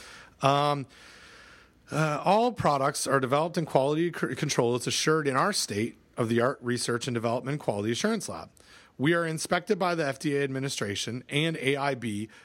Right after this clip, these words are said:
and independent auditors provided by our clients." Don, why, why, why is the first time this stuff p-,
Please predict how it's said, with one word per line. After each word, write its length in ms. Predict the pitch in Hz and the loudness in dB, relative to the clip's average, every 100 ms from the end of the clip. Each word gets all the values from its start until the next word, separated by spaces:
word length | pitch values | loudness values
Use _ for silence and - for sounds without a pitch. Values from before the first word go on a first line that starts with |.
| _ - | _ 0
and 220 | 143 143 | 0 0
independent 440 | 131 127 131 120 | -6 -4 -4 -4
auditors 400 | 110 101 107 107 | -4 -4 -8 -8
provided 380 | - 110 107 101 | -8 -8 -8 -8
by 120 | 101 | -8
our 120 | 92 | -8
clients." 560 | 92 90 80 85 - - _ _ _ | -12 -18 -20 -20 -20 -20 _ _ _
Don, 360 | 180 196 214 190 | 0 0 -2 -6
why, 600 | 143 208 269 254 160 220 - _ - _ | -2 0 0 -2 -4 -6 -10 _ -20 _
why, 640 | 120 165 151 123 120 170 - | -4 0 0 0 -2 -6 -6
why 600 | 113 127 110 98 123 175 - _ _ _ | -2 -2 -2 -4 -6 -8 -12 _ _ _
is 260 | 135 139 127 | -6 -4 -4
the 100 | 135 | -4
first 340 | - 175 - | -4 -4 -2
time 480 | 160 143 139 143 143 - _ | -2 -2 -2 -4 -10 -18 _
this 300 | 117 120 151 | -8 -4 -4
stuff 440 | - - 135 127 | -4 -4 -4 -6
p-, 100 | - | -10